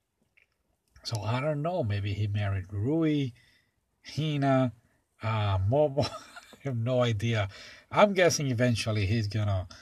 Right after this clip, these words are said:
he's gonna fulfill his promise about, um, staying with Hina after, uh, becoming a writer. But we'll see. I don't know. I'm guessing here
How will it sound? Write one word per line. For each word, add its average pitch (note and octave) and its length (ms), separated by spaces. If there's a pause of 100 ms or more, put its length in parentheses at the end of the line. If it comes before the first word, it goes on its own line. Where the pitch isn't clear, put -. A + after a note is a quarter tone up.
(400)
he's A#2+ 160
gonna B2+ 220
fulfill B2+ 420
his G#2+ 180
promise G#2 460
about, G2+ 460
um, G2 380 (200)
staying A2+ 460
with G2 120
Hina G2+ 480 (320)
after, G#2+ 460
uh, F2+ 520 (920)
becoming G#2+ 340
a F#2+ 100
writer. F#2 560
But A2+ 220
we'll D3 160
see. - 280 (120)
I A2+ 220
don't D3 160
know. B2 120
I'm C#3 360
guessing C3+ 420
here G2 440